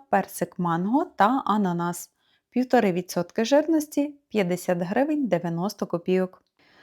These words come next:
За вісімсот мілілітрів. Ікра пате тріски від торгової марки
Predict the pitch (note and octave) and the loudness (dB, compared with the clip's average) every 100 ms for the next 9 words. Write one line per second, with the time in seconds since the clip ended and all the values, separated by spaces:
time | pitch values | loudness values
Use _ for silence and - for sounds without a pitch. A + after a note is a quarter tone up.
0 | _ - B3 B3+ F4 F#4 - G3 F#3+ G3+ | _ -4 4 8 8 6 2 -4 -2 -4
1 | B3 C4 F#3+ F3+ F3 F#3+ - F#3+ - _ | 2 2 2 0 -2 -4 -4 -6 -6 _
2 | _ _ _ _ _ _ _ _ _ _ | _ _ _ _ _ _ _ _ _ _
3 | _ _ C#4+ D4+ D4 G3 F#3+ D4+ - _ | _ _ 0 0 2 0 0 -2 -8 _
4 | - A#3+ F#3+ A3 E4 _ D4 E4+ - F#3+ | 4 4 2 0 -2 _ -2 -2 -2 -4
5 | F#3+ G#3+ G#3+ A3 G#3 G3 F#3 F3+ G3 C#4 | -4 -4 -4 0 0 0 0 0 0 0
6 | - C#4 | 0 -2